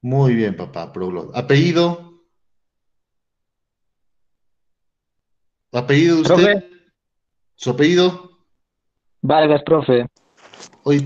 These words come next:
Speaker 1: ay, oye, pucha, que has cambiado de voz. Pensé que era el otro señorcito, había un señorcito también, creo, en ese, en ese grupo, ¿no? Muy bien, proglótides.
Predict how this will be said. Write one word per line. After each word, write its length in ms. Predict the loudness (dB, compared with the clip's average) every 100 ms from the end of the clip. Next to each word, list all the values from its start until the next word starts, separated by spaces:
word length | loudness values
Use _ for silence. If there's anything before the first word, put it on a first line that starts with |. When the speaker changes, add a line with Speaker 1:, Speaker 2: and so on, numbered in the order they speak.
| -2
Speaker 1:
ay, 180 | -2 -2
oye, 280 | 0 0 0
pucha, 260 | -4 -10 -6
que 60 |
has 80 | -4
cambiado 260 | -2 0 2
de 80 | 2
voz. 640 | 2 -2 -4 -10 -14 _ _ _ _ _ _ _ _ _ _ _ _ _ _ _
Pensé 240 | -8 -6 -4
que 80 |
era 80 | -2
el 40 | -2
otro 140 | -4
señorcito, 520 | -4 0 0 0 0
había 120 | 0 0
un 80 |
señorcito 420 | -2 -2 -2 -2 -4
también, 240 | -4 -4
creo, 220 | -4 -2
en 80 | -2
ese, 300 | -4 -6 -4
en 80 | -6
ese 160 | -6
grupo, 280 | -6 -6 -6
¿no? 200 | -10 -12 -16 _ _ _ -20 _ _ _ _ _ _ -4
Muy 200 | 2 4
bien, 500 | 6 4 0 -8 -16 _
proglótides. 1120 | 2 4 6 4 2 0 -2 -6 -12 -12 -14